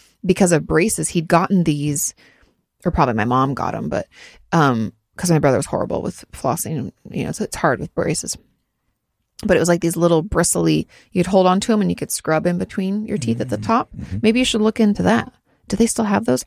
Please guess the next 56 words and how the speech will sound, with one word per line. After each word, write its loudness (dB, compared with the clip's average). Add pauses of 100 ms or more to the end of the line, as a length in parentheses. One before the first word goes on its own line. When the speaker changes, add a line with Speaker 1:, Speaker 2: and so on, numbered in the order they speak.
Speaker 1:
I 4
got 2 (100)
Speaker 2:
It's -16
Speaker 1:
the 4
Speaker 2:
like 2
a 0
pipe 0
cleaner. -4 (160)
Speaker 1:
It 2
is, 4
like 2
a 2
little 4
tooth -2
pipe 0
cleaner. -4 (680)
But 4
I 6
got 4 (100)
the 4
wax, 0 (260)
the -2
braces 0
wax 0 (220)
from -2
the, -2 (120)
I 0
think -2
it's -8
Gum -2
brand 0
or 2
whatever. 0
And 2
that 2
has -2
helped -2
me -4
'cause -4
at -2
night, 2 (540)
I 2
don't 2
know 4
what 4
it -4
is 0
about 0
night, 0
maybe 2
'cause -8
I'm, 0
like, -2
resting 0
on 4
it. 2